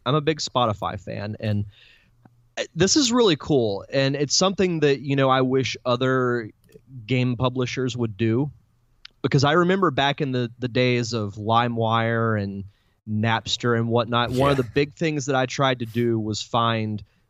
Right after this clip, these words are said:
Speaker 1: video game soundtracks. And I, I remember back in the,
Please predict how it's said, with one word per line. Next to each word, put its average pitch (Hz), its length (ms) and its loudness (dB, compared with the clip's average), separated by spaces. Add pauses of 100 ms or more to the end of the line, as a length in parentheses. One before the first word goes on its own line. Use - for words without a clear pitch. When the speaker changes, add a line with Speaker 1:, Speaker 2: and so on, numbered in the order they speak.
Speaker 1:
video 127 420 2
game 120 280 -2
soundtracks. - 960 -6 (880)
And 127 80 0
I, 143 100 2
I 151 180 2
remember 160 320 2
back 139 300 0
in 135 160 -4
the, 113 480 -4